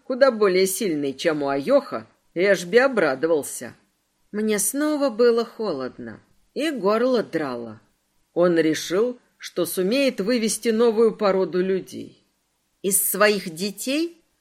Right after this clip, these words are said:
Времени у него было не так много, чтобы ждать результатов эксперимента. Он считал, что у него получится связать силу и выносливость Айоха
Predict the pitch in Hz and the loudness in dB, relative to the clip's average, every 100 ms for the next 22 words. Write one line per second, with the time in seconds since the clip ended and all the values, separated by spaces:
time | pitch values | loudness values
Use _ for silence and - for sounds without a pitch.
0 | _ - 139 180 302 311 208 170 156 147 | _ -12 -2 2 4 4 4 2 2 0
1 | 143 123 139 139 185 220 233 226 220 220 | -2 -2 -2 0 2 2 2 0 0 -2
2 | 226 147 110 - 156 139 143 127 160 175 | 0 -2 -4 -8 -4 -2 -2 2 2 2
3 | 160 147 156 180 160 156 170 170 - 170 | 0 0 0 0 -2 -2 -6 -6 -6 -4
4 | 165 143 117 110 95 - _ _ _ _ | -2 -4 -8 -12 -20 -20 _ _ _ _
5 | _ 160 175 - 180 170 226 240 226 - | _ -2 -2 -2 -2 0 2 2 2 -6
6 | _ - - 185 190 202 220 302 - 226 | _ -14 -2 0 2 2 2 2 2 2
7 | 247 208 180 - 170 - 190 175 165 - | 2 0 -4 -4 -6 0 2 4 2 0
8 | - 226 185 175 160 180 180 - 165 147 | -2 2 4 4 2 2 0 0 -2 -2
9 | 151 - 160 160 196 190 131 | -2 0 0 2 0 -2 -6